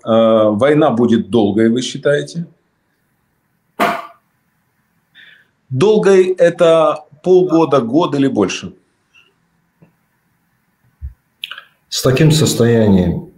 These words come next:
Speaker 2: с таким количеством поддержки это больше года. Если, если к зиме, к зиме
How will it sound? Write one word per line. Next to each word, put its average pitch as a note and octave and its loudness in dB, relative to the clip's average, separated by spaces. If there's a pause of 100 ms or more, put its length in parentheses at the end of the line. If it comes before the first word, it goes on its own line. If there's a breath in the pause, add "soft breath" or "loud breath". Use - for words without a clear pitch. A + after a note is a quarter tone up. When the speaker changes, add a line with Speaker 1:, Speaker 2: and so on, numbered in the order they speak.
(120)
Speaker 2:
с - -14
таким A2+ 0
количеством G2 -2 (340)
поддержки - -4 (720)
это G2 -4
больше F2+ -2
года. - -18 (2000 loud breath)
Если, B2 -2 (220)
если F#2+ 0
к - -6
зиме, G2 0 (320)
к - -8
зиме F2 -2